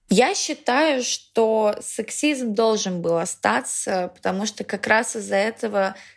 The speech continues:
так органично смотрится развитие Катары и ее стремление изменить мнение своего брата, ну и в целом мнение мира по поводу нее. Мне кажется, что для тех, кто не погружен в контекст,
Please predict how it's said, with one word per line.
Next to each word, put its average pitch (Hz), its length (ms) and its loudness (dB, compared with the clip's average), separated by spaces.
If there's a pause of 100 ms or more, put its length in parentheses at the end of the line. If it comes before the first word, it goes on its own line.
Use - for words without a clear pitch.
так 196 240 0
органично 202 640 -2
смотрится 196 680 0
развитие 185 540 0
Катары 175 640 0
и 190 160 -4
ее 185 240 0
стремление 190 960 0
изменить 190 540 -2 (260)
мнение 202 420 2
своего 196 440 0
брата, 175 800 0
ну 185 160 -6
и 175 160 -6
в - 100 -10
целом 175 720 0
мнение 180 640 2
мира 175 600 0
по 175 100 -4
поводу 156 420 0
нее. 156 420 -2 (380)
Мне 202 120 2
кажется, 220 360 2
что 214 180 -4
для 208 140 0
тех, 247 200 0
кто - 140 -6
не 208 80 -2
погружен 208 500 -4
в 202 80 -10
контекст, 208 540 -2